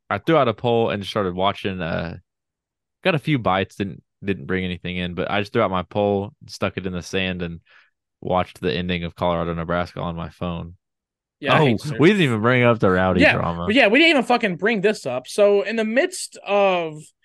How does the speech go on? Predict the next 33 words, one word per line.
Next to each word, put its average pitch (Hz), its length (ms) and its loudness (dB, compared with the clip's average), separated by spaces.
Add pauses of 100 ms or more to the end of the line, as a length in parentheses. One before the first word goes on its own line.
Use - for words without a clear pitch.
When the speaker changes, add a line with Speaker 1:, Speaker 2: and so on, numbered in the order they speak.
(360)
Speaker 2:
coming 247 300 0
back 202 260 2
and 170 100 -10
finding 190 280 0
out 185 160 -2
there's 143 140 -12
no 160 180 -4
power, 143 400 -2
like, 127 100 -6
shortly 240 320 -4
after 165 240 -4
that, 165 320 -2 (140)
Rowdy, 143 420 0
one 147 120 -6
of 143 60 -8
the 147 60 -8
guys 135 460 -2 (200)
that's 117 240 -12
there 131 180 -2
with 151 200 0
us, 120 340 -2 (680)
his 160 420 0
girlfriend 147 800 -2 (220)
went 143 220 -8
home 180 200 0
for 175 60 -12
the 131 100 -8
weekend 123 500 -6
to 127 60 -10
her 110 100 -8
parents 131 600 -2
and 123 240 -8
brought 147 280 0